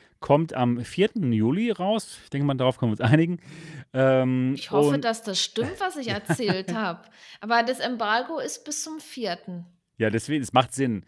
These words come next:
Speaker 1: Es
Speaker 2: Ja.
Speaker 1: macht Sinn, dass das Spiel dann auch rauskommt. Ja, genau. Ja, und das ist ein Shooter,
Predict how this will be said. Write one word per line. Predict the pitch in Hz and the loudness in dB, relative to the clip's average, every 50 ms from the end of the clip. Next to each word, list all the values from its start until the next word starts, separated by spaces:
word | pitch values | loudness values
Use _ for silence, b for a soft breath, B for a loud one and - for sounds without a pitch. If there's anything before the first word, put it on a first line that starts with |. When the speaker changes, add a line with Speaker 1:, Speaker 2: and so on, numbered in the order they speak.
| b b b | b b b
Speaker 1:
Es | 208 208 202 - - | -10 -8 -6 -4 2
Speaker 2:
Ja. | - | 4
Speaker 1:
macht | 143 156 - - | 6 4 4 4
Sinn, | - 139 160 | 0 0 0
dass | 156 - | -2 -4
das | 147 - | -8 -8
Spiel | - 175 160 | -6 -4 -4
dann | 160 160 165 | -2 -4 -4
auch | 147 120 | -4 -2
rauskommt. | 127 120 117 110 - - - 101 90 92 90 _ _ b b b b b b b b b b b b b b b b b b b _ | -2 -2 -2 -2 -4 -8 -10 -10 -10 -10 -14 _ _ b b b b b b b b b b b b b b b b b b b _
Ja, | 120 131 143 | 4 4 4
genau. | 165 160 131 110 95 90 B B B B B B B B | 6 4 2 2 0 -2 B B B B B B B B
Ja, | 196 240 247 160 110 - - _ _ _ | 8 10 10 10 8 4 -4 _ _ _
und | 160 170 170 165 165 165 160 156 156 143 123 - - - - - - - - _ _ _ _ _ _ | 8 10 10 10 10 8 4 2 0 0 -4 -8 -10 -10 -10 -10 -10 -12 -14 _ _ _ _ _ _
das | - 143 160 170 - - - | 6 6 6 6 4 -2 -4
ist | - 160 165 165 - - - - | 2 4 4 4 4 -2 -6 -8
ein | - 139 135 131 131 131 131 123 123 120 117 113 113 113 110 101 95 92 - - - _ _ _ _ _ _ _ _ _ _ _ | -2 2 4 4 6 4 4 4 2 2 2 0 0 0 -2 -4 -6 -8 -14 -18 -20 _ _ _ _ _ _ _ _ _ _ _
Shooter, | - - - - 214 294 - - 165 120 104 92 87 87 | -8 -2 2 2 4 4 2 2 0 0 0 -2 -6 -10